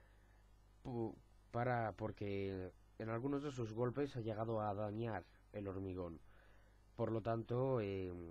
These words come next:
la, el dato de la fuerza de la resistencia, pues, es el mismo en ese sentido. Para romper una costilla humana se hace, se necesitan setenta kilos de fuerza.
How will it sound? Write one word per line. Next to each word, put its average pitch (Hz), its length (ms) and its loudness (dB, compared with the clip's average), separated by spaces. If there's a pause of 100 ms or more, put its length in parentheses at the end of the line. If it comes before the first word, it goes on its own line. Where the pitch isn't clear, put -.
(640)
la, 107 580 2
el 110 240 -2
dato 120 360 0
de 131 100 0
la 110 140 0
fuerza 127 420 0
de 139 120 0
la 101 100 -2
resistencia, 101 880 -4
pues, 92 320 -8
es 92 440 -6
el 92 180 -2
mismo 120 420 -2
en 95 60 -4
ese 104 200 -8
sentido. 90 640 -4 (640)
Para 120 240 4
romper 117 460 0
una 131 220 0
costilla 120 480 -2
humana 120 500 -2 (640)
se - 180 -2
hace, 123 380 -2
se 110 120 -6
necesitan 127 760 -2
setenta 110 480 -4
kilos 98 260 -4
de 95 80 -6
fuerza. 107 460 -4